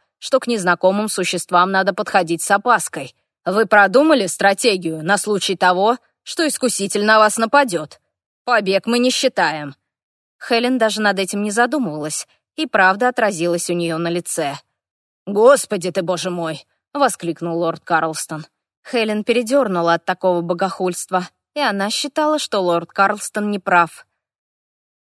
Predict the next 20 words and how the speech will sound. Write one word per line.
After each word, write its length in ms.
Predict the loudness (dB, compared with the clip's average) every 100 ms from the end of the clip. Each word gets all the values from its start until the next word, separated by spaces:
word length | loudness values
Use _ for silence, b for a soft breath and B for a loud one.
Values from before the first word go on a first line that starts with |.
| _ _ -6
«Вы 220 | -2 0
также 340 | 0 0 -2
говорили, 520 | 0 4 4 2 -4
что 220 | -4 -4 -4
искуситель 640 | -4 -6 -6 -6 -4 -2
не 120 | -2
нападёт 520 | -2 2 2 2 -2
на 140 | -2 -4
чистильщика 720 | -4 -8 -6 -6 -4 -4 -4
в 60 | -2
людном 400 | -4 -2 -2 -2
месте, 500 | -2 -4 -6 -6 -8 _ _ -10
и 80 | -2
я 180 | 0
видела, 380 | 0 -2 -2 -2
как 220 | -2 -4
вы 100 | -2
выгнали 420 | -2 -2 -2 -2 -2
мистера 460 | -2 -4 -2 -2
Джессопа 720 | -2 -2 -2 -2 -4 -2 -4